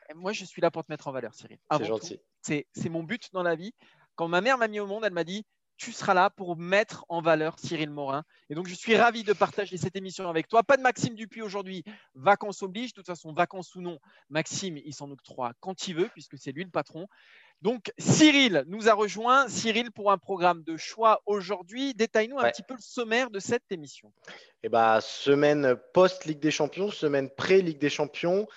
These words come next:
Speaker 2: des matchs au week-end, donc on a que des gros clubs.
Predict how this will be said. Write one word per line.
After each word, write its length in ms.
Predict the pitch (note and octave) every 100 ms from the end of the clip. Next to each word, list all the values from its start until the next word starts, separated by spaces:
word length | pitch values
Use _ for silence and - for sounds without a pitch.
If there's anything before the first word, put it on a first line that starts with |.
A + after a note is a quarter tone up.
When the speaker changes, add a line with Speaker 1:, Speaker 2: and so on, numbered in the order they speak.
| - _
Speaker 2:
des 140 | C3 E3
matchs 260 | F3 -
au 60 | E3+
week-end, 260 | E3 F3 F#3
donc 220 | E3+ D3
on 160 | C#3
a 480 | C3+ C3 B2+ B2 B2
que 140 | - E3
des 100 | D3+
gros 160 | C#3
clubs. 320 | C#3 C#3+ D#3+